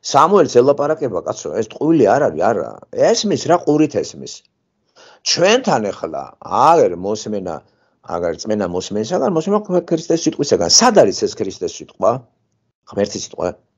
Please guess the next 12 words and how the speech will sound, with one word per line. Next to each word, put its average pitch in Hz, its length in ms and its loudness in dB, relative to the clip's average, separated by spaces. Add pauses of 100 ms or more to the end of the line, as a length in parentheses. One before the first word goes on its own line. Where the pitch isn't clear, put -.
საღვთო - 420 -6
წერილი. - 440 -8 (1200)
და 82 120 -2 (480)
არავის 107 440 0
არ 87 200 2
აქვს - 300 -4
საღვთო - 340 -10
წერილი? 76 380 -8 (420)
სულ - 220 -2
ყველას 320 340 4
აქვს 80 260 2
დღეს. - 260 -12